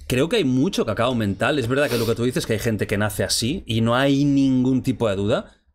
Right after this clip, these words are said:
pero también, ahora que se habla tanto de ello, es posible que haya algún chaval, chavala, que tenga dudas en la cabeza y que no... y para salir de una mala situación, que quizás no tiene que ver tanto con sentirse de otra forma, encuentra ahí una salida y encuentra un grupo de pertenencia y dice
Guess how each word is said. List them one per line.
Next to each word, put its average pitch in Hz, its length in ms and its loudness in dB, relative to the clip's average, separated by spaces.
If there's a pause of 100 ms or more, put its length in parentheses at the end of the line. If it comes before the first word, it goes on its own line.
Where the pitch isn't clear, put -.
pero 107 260 0
también, 104 560 -2
ahora 120 260 0
que 131 100 -4
se - 160 -2
habla 113 260 -2
tanto 113 340 -2
de 92 140 -2
ello, 120 240 -2
es 110 140 -6
posible 160 560 -4
que 90 80 -4
haya 92 240 -2
algún 92 300 -4
chaval, 98 300 -2
chavala, 113 520 -2 (100)
que 220 100 -4
tenga 147 280 -2
dudas 110 260 -2
en 104 100 -2
la 98 80 -2
cabeza 104 300 -2
y - 60 -4
que 127 120 0
no... 147 200 0 (640)
y 165 100 0
para 135 240 0
salir 160 340 0
de 208 80 0
una 185 140 0
mala 160 200 0
situación, 151 420 -2
que 113 120 -2
quizás 131 280 -2
no 208 100 -2
tiene 113 240 -2
que 110 100 -2
ver 101 140 0
tanto 104 300 -2
con 104 100 0
sentirse 104 400 -2
de 98 60 0
otra 98 180 -2
forma, 160 340 -2 (400)
encuentra 196 600 0
ahí 254 200 0
una 262 200 2
salida 151 380 0
y 220 40 2
encuentra 185 360 0
un 190 80 -2
grupo 185 260 0
de 156 80 2
pertenencia 196 640 -2
y 170 40 -2
dice 127 400 -2